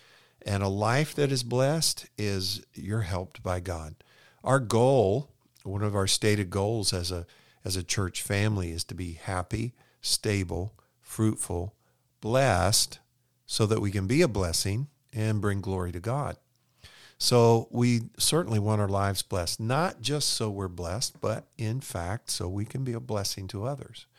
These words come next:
Well, to be blessed and be helped by God, well, that's totally what prayer is about.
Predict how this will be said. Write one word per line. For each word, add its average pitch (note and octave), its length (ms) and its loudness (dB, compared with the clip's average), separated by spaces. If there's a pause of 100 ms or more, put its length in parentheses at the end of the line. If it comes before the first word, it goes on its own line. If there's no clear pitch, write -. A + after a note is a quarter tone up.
(540)
Well, D3 100 2
to D3+ 60 0
be E3 100 6
blessed D3+ 560 4
and A#2+ 160 0
be A2+ 140 2
helped C#3 520 0
by G#2 220 -2
God, A2+ 760 -4 (380)
well, B2+ 100 -6
that's F3+ 300 -2
totally A#2 800 -2 (540)
what C3+ 200 -2
prayer D3+ 340 4
is G2+ 140 4
about. D#2+ 340 -4